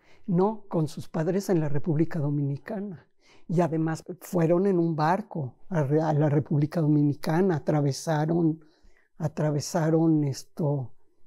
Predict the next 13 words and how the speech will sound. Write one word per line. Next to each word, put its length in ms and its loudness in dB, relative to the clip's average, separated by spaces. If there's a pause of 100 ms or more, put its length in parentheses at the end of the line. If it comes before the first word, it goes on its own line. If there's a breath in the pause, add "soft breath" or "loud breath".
(320)
eso 320 0
debió 280 4
ser 240 2
en 200 4
el, 200 -2
ponte 360 -2
que 120 -6
fue 180 0
en 80 4
el 140 0
treinta 320 0
y 40 4
nueve, 540 0